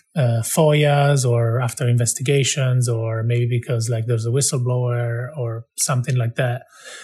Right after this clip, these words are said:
Uh, but in this case, the Pentagon is saying, "Yeah, you know, we have a team. Uh, we're gonna study this and, and see what happens and, you know, see, see what's going on." It's still unclear what kind of information they will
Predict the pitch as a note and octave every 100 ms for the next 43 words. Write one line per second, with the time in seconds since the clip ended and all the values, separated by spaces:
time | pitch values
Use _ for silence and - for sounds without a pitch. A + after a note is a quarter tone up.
0 | - - B2+ D3 D3+ D#3 - F#3 E3+ E3
1 | C3+ C#3 C3 B2+ A#2+ B2 B2 D3+ D3 D3
2 | C3+ B2 B2 B2+ A#2+ - E3 D#3 D#3 D3+
3 | - E3 B2 B2 A#2+ B2+ A#2+ A#2 - C#3
4 | B2+ B2 B2+ B2 - A#2+ B2+ C#3+ B2 C3+
5 | A#2+ A#2 A#2+ D3 D3+ - - A#3 D3+ D#3+
6 | C3+ B2 A#2+ - D3+ - - B2+ B2 -
7 | B2+ B2 B2 C#3 - - - - - -
8 | E3+ - - G3+ F3+ D3 D#3 D#3 C#3 C#3
9 | C#3+ _ - C#3 C3+ C3 B2+ C3 C#3 B2+
10 | A#2+ A#2+